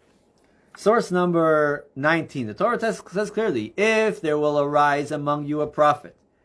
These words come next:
and he gives you a sign or a wonder, and he says, 'Let us go after other gods which have, which you have not known. Let's go worship idols.'" In times of the temple, there were the Baal, the idol of the Baal. In times of Elijah, there were many Jews, unfortunately,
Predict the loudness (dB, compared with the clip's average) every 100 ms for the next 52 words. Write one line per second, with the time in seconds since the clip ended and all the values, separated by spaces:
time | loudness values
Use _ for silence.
0 | _ _ _ 0 2 2 0 -6 -4 -2
1 | 2 0 0 -2 -4 -4 -4 -2 -2 -2
2 | -2 -2 0 0 0 -2 0 2 2 -2
3 | 0 4 4 2 0 -2 -4 -6 -2 0
4 | 2 2 0 -2 -2 -4 -4 0 2 0
5 | -2 -8 -10 -12 -6 -2 -2 -2 -8 _
6 | _ -8 -2 2 2 2 0 -2 -2 0
7 | 0 -2 -4 -6 -2 0 0 0 -4 -2
8 | 0 2 2 0 -2 -6 -10 -16 -16 _
9 | -4 -2 0 0 0 0 0 -6 -6 -4
10 | -2 -2 -2 -2 -4 -4 4 6 6 4
11 | 0 -8 -6 -4 -2 -4 -4 -2 0 0
12 | -2 -4 -6 -6 -2 0 0 -2 -2 -4
13 | -4 -4 -4 -4 -4 -4 -4 -4 -4 -4
14 | -4 -2 0 -2